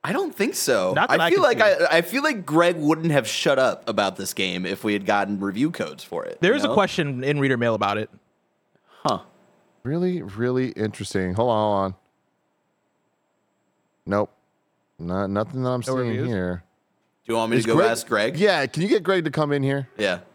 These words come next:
Speaker 3: Uh, while, while he does that, uh, Samba de Amigo Party Central out on Switch. Uh, Sea of Stars on P S five, Xbox Series X and S, P S four, Xbox One, Switch, and P C. Are you interested in giving this one a shot?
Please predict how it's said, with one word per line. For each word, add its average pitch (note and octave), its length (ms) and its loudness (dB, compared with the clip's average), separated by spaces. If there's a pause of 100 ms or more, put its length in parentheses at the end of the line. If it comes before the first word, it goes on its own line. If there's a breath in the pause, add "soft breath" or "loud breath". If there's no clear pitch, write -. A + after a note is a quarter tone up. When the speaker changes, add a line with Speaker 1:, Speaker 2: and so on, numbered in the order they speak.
(800 soft breath)
Speaker 3:
Uh, A#2 340 2
while, B2 300 0
while A#2+ 220 2
he G#2 120 -4
does E2+ 240 -6
that, F#2 260 -4
uh, G2 240 0
Samba D#3 340 -2
de C#3+ 120 2
Amigo A#2+ 340 0
Party B2 320 -2
Central G2 560 -4 (180)
out G2 160 0
on F2 160 -4
Switch. - 560 -4 (400 soft breath)
Uh, G#2+ 300 0
Sea D3+ 240 -4
of A#2+ 80 -2
Stars B2+ 640 0
on G#2+ 140 -2
P A2+ 120 0
S G#2 140 0
five, G#2 420 2
Xbox G2+ 360 -2
Series G2 240 -2
X - 180 -4
and G2+ 80 -4
S, C#3+ 240 0
P - 160 -8
S F#2 80 -4
four, A#2 240 0
Xbox F#2+ 300 -8
One, G2 160 -2
Switch, F#2+ 200 -4
and - 80 -14
P - 80 -12
C. A#2+ 200 -4 (180 loud breath)
Are A2+ 80 0
you F#3 160 2
interested G3 260 -2
in G3 80 -2
giving G3 140 -4
this G3 140 -6
one F#3 100 -2
a F#3 60 -2
shot? F#3+ 280 -4